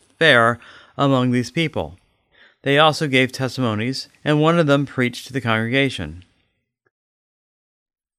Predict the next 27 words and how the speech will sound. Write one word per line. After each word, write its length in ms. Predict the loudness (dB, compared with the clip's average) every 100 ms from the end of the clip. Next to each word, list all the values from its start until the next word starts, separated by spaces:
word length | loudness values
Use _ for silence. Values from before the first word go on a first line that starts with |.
| -2
As 180 | 2 4
I 120 | 4
listened 400 | 4 0 0 -2
to 80 | -4
the 80 | -4
testimonies 880 | -2 -2 -2 -4 -4 -6 -8 -12 -16 _ _ _ _ _
and 240 | -2 -2
to 100 | -2
the 100 | -2
little 280 | 0 2 2
sermonette, 600 | 0 0 0 0 0 -2 -6 _ _ _ _ _ _ _
I 140 | 2 2
realized 720 | 4 4 6 4 4 0 -2
that 120 | 0
there 120 | 0
was 160 | 0 -2
a 40 |
time 540 | -4 -2 0 -2 -6 -12 -4
when 140 | 0
this 200 | 0 -2
kind 240 | -2 0 0
of 100 | -2
thing 320 | 0 0 0
would 120 | 0
have 120 | 0
moved 300 | 0 0 0
me, 280 | -4 -6